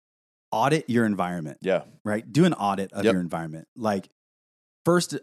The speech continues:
Speaker 1: ask yourself the question, have, uh, the environments that you have been subjecting yourself to, have they been happening by default or by design? Has it just been, you've kind of been going with the flow,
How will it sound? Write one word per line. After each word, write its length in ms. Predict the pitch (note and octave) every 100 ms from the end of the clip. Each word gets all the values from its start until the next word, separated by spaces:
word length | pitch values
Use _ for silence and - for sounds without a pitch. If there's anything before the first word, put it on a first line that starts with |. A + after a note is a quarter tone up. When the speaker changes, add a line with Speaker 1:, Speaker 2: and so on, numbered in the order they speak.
| _ -
Speaker 1:
ask 260 | A#2 A#2
yourself 240 | A2+ A#2 G#2
the 80 | A2
question, 580 | A2+ G2+ - G2 F#2+ -
have, 320 | - A#2 A#2 -
uh, 80 | A2+ -
the 160 | C3+ B2+
environments 560 | A2+ A2 B2+ D3+ D3+
that 80 | -
you 180 | A2 A2
have 100 | A#2
been 120 | A2
subjecting 560 | G#2 - F#2 G#2 G2+ G2
yourself 420 | F#2 E2+ F#2 F2
to, 240 | - F#2 F#2
have 240 | - G#2+
they 160 | G#2 A#2+
been 260 | A#2+ A#2+ A2
happening 400 | G#2 G#2 A2 F#2+
by 120 | G2
default 460 | F2 - A#2 E3 -
or 100 | C#3+
by 140 | A2+
design? 400 | G#2 - C#2+ C2+ _ _ _ _ _
Has 100 | A2+
it 80 | C3
just 200 | B2+ A#2
been, 280 | B2+ A#2 A#2
you've 220 | A#2+ A#2+ -
kind 160 | A#2+
of 40 | A2
been 140 | G#2
going 220 | A2 A2
with 120 | G2+ -
the 60 |
flow, 460 | - F#3+ F#3+ F#3+